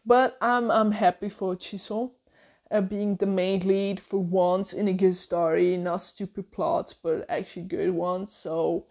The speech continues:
I'm looking forward for how it will turn out, like, all the fights between the tribes. I'm excited about fights, you know, physical, mental, I don't care.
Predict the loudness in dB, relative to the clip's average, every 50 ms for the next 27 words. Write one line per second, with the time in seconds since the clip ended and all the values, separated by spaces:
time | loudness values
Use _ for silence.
0 | _ _ _ _ _ -6 -4 -2 0 0 0 0 -4 -4 -2 0 2 2 4 4
1 | 4 2 2 0 -2 -6 -10 -20 _ _ _ -20 _ _ _ _ _ -4 -2 2
2 | 2 2 2 0 -2 -4 0 2 4 4 6 4 4 2 0 0 0 2 2 2
3 | 2 0 -4 -6 -6 -4 -4 -4 -4 -4 -2 -2 -2 -4 -4 -6 -6 -4 -4 -4
4 | -4 -2 -2 0 0 -2 -4 -6 _ -4 -4 -2 -2 -2 -4 -4 -6 -12 -14 -12
5 | -10 -8 -6 -4 -4 -4 -6 -4 -4 -2 0 0 -2 -2 -4 -10 -10 -8 -8 -8
6 | -8 -6 -4 0 0 0 2 0 -2 -2 -2 -4 -8 -8 -6 -6 -6 -6 _ _
7 | -4 -2 -2 0 0 0 -2 -2 -6 -10 -20 _ _ _ _ _ -20 -20 _ -6
8 | -4 0 0 2 2 2 0 -2 -6 _ _ _ _ _ _ _ 0 0 0 0
9 | -2 -6 -2 0 0 2 2 0 -2 -4 -4 -4 -2 0 0 0 0 0 0 -2
10 | -2 -6 -6 -4 -2 -2 0 -2 -2